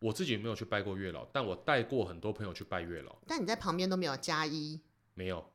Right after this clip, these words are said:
Speaker 1: 哎，等一下，为什么你突然间鼻音那么重？
Speaker 2: 哎，对，为什么？刚觉得换了，哎，真的，为什么？
Speaker 1: 你刚突然，
Speaker 2: 还是很重吗？
Speaker 1: 你刚刚突然间变成张秀清。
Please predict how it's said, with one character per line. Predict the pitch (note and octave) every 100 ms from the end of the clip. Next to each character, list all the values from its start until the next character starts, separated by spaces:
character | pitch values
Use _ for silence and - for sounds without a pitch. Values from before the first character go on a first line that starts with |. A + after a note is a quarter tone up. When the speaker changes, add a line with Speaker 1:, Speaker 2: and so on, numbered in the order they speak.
| - - _ _ _ _ -
Speaker 1:
哎， | B2
等 | A2
一 |
下， | G#2 C3+
为 | D3+
什 | A#2
么 |
你 | G2+
突 |
然 | B2
间 | A#2+
鼻 | B2 G2+
音 | A2+
那 |
么 | G#2
重？ | F#2 G2 -
Speaker 2:
哎， | F#3 -
对， | G3+
为 | F3+
什 | G3+
么？ | D#3 - - - - - _ _ _ _ _ _ _ _
刚 | - G3
觉 | G#3 D3
得 |
换 | B2+ F3 C3+
了， | A#2 - -
哎， | B3
真 | D#4+
的， | E4
为 | C#4+
什 | F4 A3+
么？ | - D#2+ - _ _ -
Speaker 1:
你 | C3
刚 | G#3
突 | A3
然， | G#3
Speaker 2:
还 |
是 | F3+
很 | G#3+
重 |
吗？ | F3+ D#3 E3+ -
Speaker 1:
你 | D#3+
刚 | G#3
刚 | A#3
突 | A3
然 | G#3+ F#3
间 | G#3+
变 | G#3+ A3
成 | E3+ F3
张 | G3 F#3
秀 | F#3+ G3+ E3+
清。 | - - E3 F3